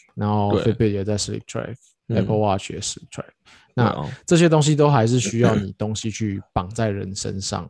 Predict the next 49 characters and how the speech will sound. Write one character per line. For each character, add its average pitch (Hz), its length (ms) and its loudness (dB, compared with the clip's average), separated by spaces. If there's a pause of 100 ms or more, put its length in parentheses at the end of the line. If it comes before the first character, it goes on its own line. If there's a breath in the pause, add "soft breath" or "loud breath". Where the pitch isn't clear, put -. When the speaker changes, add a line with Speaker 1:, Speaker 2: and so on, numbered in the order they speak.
Speaker 2:
<clears throat> - 140 -20
嗯。 107 360 -4 (320)
Speaker 1:
就 113 100 -2
是 110 320 2
其 - 240 2
实 131 180 2
虽 135 160 2
然 139 80 4
我 110 120 2
现 113 80 0
在 113 80 0
睡 113 120 -2
觉 110 120 0
都 104 100 -2
戴 104 180 -4
着 95 100 -6
Apple 98 160 -8
Watch， 104 200 -8
可 - 100 -10
是 113 160 0
就 110 120 0
是 110 100 0
有 101 100 0
时 95 120 -6
候 98 60 -2
还 92 60 -4
是 107 100 -6
会 101 100 -2
觉 - 160 -10
得 - 260 -8 (640 soft breath)
有 110 140 4
点 104 180 4
Speaker 2:
有 117 100 6
一 117 60 6
个 117 100 4
东 107 280 2
西， - 220 -2
Speaker 1:
压 95 40 2
给。 101 220 -4 (180)
Speaker 2:
对 98 200 0
啊。 85 60 -4
Speaker 1:
对， 101 400 -2 (400)
这 175 140 2
次 151 360 2
Google 135 360 2
出 127 240 -6
的 117 140 0
这 110 140 -4
个 101 300 -6